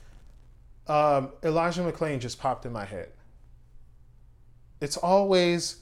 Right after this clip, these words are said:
these people are not able to deal with people.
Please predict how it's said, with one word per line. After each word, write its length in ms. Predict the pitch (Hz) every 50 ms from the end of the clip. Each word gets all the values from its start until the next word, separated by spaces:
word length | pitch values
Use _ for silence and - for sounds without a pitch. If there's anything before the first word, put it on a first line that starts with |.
| - - - - - - -
these 240 | 143 160 165 160 -
people 760 | - - 180 180 175 - - 147 131 123 120 117 120 - - - - - - - - - - - - - - - - - - - -
are 160 | 160 160 160 160
not 480 | 156 160 165 180 208 220 202 - - - 156
able 600 | 160 170 185 190 151 160 135 107 92 85 - - - - - - - - - - - - - - - - - - - - - - - - - - -
to 140 | - 190 185
deal 580 | 135 131 185 214 247 247 170 117 98 87 - - - - - - - - - - -
with 220 | - 147 147 147 -
people. 460 | - 147 113 90 - - 85 82